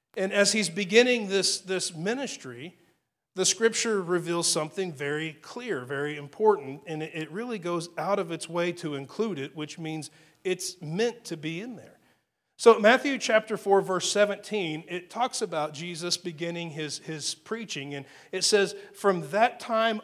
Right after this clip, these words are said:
on, Jesus began to preach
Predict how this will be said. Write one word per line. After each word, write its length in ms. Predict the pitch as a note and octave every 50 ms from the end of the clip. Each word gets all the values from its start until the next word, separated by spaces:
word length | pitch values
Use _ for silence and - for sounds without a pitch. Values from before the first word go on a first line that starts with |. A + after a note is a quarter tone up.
| -
on, 560 | - G#3+ A3+ G3+ D#3 C3+ C3 C3 C3 D3+ E3 - - - _ -
Jesus 500 | C#3+ C#3+ G3+ A3+ B3 F#3+ B3 B3+ B3 -
began 480 | - - A3+ G3 G3 G3 G3 G3 F#3 E3+
to 140 | - F#3 E3
preach 800 | - - - C#4+ C#4 F3+ C3+ D3 F3 - - - - - -